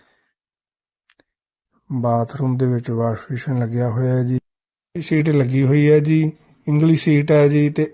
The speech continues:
ਆ ਗੀਜ਼ਰ ਉੱਪਰ ਲੱਗਿਆ ਹੋਇਆ ਗਰਮ, ਹਾਂ, ਪਾਣੀ ਦੇ ਲਈ। ਸਾਰਾ ਕੁਛ ਬਹੁਤ ਵਧੀਆ ਲੱਗਿਆ ਹੋਇਆ ਜੀ ਜ਼ਰੂਰਤ ਅਨੁਸਾਰ।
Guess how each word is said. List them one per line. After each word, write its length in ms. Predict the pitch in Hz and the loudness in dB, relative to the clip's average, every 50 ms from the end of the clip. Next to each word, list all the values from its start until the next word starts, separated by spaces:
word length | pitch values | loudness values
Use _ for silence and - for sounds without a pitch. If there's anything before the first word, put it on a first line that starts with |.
| - | -4
ਆ 240 | 165 156 151 147 143 | -2 0 2 2 2
ਗੀਜ਼ਰ 500 | 143 143 139 139 139 131 131 139 139 143 | 0 0 -2 -2 -2 -2 2 4 4 4
ਉੱਪਰ 240 | 147 135 139 - 135 | 4 2 0 -2 -2
ਲੱਗਿਆ 340 | 135 131 123 120 131 139 143 | 0 0 0 0 2 4 4
ਹੋਇਆ 160 | 143 135 131 | 4 4 2
ਗਰਮ, 380 | 131 131 127 127 131 131 131 120 | 0 0 0 0 0 0 0 0
ਹਾਂ, 540 | 113 127 135 131 135 135 135 135 135 147 - - _ _ _ _ _ _ _ _ _ _ | -2 -2 -2 0 0 0 0 -2 -2 -4 -6 -10 _ _ _ _ _ _ _ _ _ _
ਪਾਣੀ 300 | - 160 131 131 135 131 | -2 0 2 2 2 2
ਦੇ 160 | 127 143 139 139 | 4 4 4 6
ਲਈ। 280 | 139 143 139 143 143 147 - _ _ _ _ _ _ _ _ _ _ _ _ _ _ - | 6 4 4 2 0 -4 -8 _ _ _ _ _ _ _ _ _ _ _ _ _ _ -14
ਸਾਰਾ 340 | - 151 143 143 147 143 | -6 -2 0 2 2 2
ਕੁਛ 360 | 139 143 151 143 131 127 - - 143 | 0 0 0 -2 -2 -2 -6 -10 -6
ਬਹੁਤ 280 | 131 131 131 131 131 | -4 -2 -2 -2 -2
ਵਧੀਆ 280 | 131 127 123 127 127 123 | -2 -2 -2 -2 -2 -2
ਲੱਗਿਆ 320 | 120 113 104 107 117 120 | -2 -4 -6 -4 -4 -4
ਹੋਇਆ 240 | 113 113 120 120 117 | -4 -2 -2 -2 -2
ਜੀ 260 | 117 117 117 117 117 - _ _ _ _ _ _ _ _ _ _ _ _ _ _ _ _ _ _ _ - 151 | -2 -4 -4 -6 -8 -12 _ _ _ _ _ _ _ _ _ _ _ _ _ _ _ _ _ _ _ -10 -4
ਜ਼ਰੂਰਤ 480 | 139 131 135 131 131 127 120 - - | -2 0 0 0 0 0 -2 -4 -4
ਅਨੁਸਾਰ। 580 | 131 127 127 120 - 143 127 127 127 123 120 | -2 -2 -2 -2 -2 -2 0 0 0 -2 -4